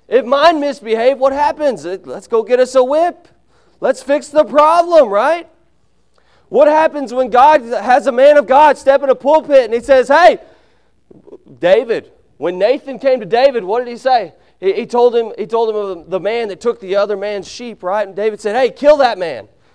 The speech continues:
And D-, and Nathan put his finger in his face. He said, "Thou art the man."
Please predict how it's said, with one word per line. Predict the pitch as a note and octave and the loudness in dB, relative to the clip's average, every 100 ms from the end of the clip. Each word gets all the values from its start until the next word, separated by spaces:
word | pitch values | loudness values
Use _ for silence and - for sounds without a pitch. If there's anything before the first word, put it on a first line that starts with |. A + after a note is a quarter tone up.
| _ _ | _ _
And | - C3+ | -16 -14
D-, | - | -12
and | D#3+ | -6
Nathan | F#3 A3 E3 | -6 -6 -12
put | G3 | -14
his | F#3 - | -14 -12
finger | A3 G#3+ | -10 -8
in | E3+ | -8
his | F3+ | -6
face. | G#3+ A3 | -6 -6
He | |
said, | D#3+ E3+ C#3 | -12 -12 -6
"Thou | C4+ C#4 | 0 2
art | A3 - | 0 -2
the | D3 | -12
man." | B2 G2+ | -18 -20